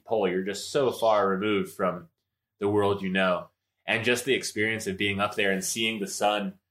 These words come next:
like, go above your head like this all day, every day. I mean, the whole experience is just, like, mind-blowing to think about being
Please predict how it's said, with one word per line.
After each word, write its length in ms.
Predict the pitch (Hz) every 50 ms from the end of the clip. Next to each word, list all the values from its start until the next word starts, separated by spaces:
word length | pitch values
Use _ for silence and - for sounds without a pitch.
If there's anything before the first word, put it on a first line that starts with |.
| _ _ _ _ _ _ _ -
like, 160 | 101 98 98
go 220 | 110 104 104 104
above 220 | 104 107 104 104 101
your 100 | 98 92
head 220 | 101 101 98 98
like 180 | 95 90 85 -
this 280 | 101 98 90 - - - -
all 280 | 101 101 98 95 92 95
day, 320 | 95 98 95 95 95 92 90 - -
every 260 | - 92 95 98 95 92
day. 280 | 95 92 90 90 87 - - - _ _ _ _ -
I 80 | 110
mean, 120 | 120 123 123
the 60 | 123
whole 240 | - - 156 160 139
experience 720 | - - - - - 117 110 104 95 90 90 90 - -
is 220 | 90 90 87 - -
just, 340 | 95 90 87 - - -
like, 340 | - 92 87 85 - - - _ _ _ _ -
mind-blowing 760 | 104 107 95 95 95 92 92 98 95 92 92 90 87 87 - _ - -
to 140 | 98 90 87
think 240 | - 98 92 - 90
about 300 | 87 87 85 82 85 80
being 300 | 90 87 87 85 82